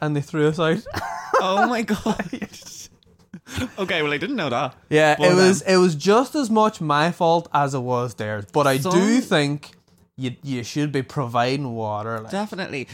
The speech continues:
Speaker 2: It's just sometimes in Dublin, you, you know, you accept so many things where you're like, "Right, I have to pay three euro for a bottle of water here," or whatever. And then sometimes you just snap.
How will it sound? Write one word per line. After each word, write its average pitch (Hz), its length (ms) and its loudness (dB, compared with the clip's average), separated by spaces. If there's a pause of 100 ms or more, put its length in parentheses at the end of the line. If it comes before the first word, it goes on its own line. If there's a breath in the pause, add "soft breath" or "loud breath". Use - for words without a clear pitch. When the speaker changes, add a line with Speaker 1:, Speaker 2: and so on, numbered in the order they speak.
(140 loud breath)
Speaker 2:
It's 185 180 -6
just 254 180 -4
sometimes 220 560 -6
in 143 140 -6
Dublin, 135 420 -8 (480)
you, 147 180 -6
you 151 160 -8
know, 151 120 -4
you 139 160 -8
accept 175 300 -8
so 175 220 -4
many 175 200 -2
things 139 280 -4
where 135 80 -6
you're 123 100 -4
like, 107 160 -4
"Right, 113 180 -2
I 107 40 -6
have 113 100 -10
to - 60 -20
pay 120 120 -8
three 110 220 -8 (320)
euro 117 260 -6
for 123 80 -10
a 113 40 -10
bottle 113 180 -8
of 107 60 -6
water 101 140 -6
here," 117 180 -8
or - 20 -8
whatever. 110 220 -6
And 127 140 -8
then 139 120 -8
sometimes 156 560 -8
you 127 80 -8
just - 400 -8
snap. 120 340 -10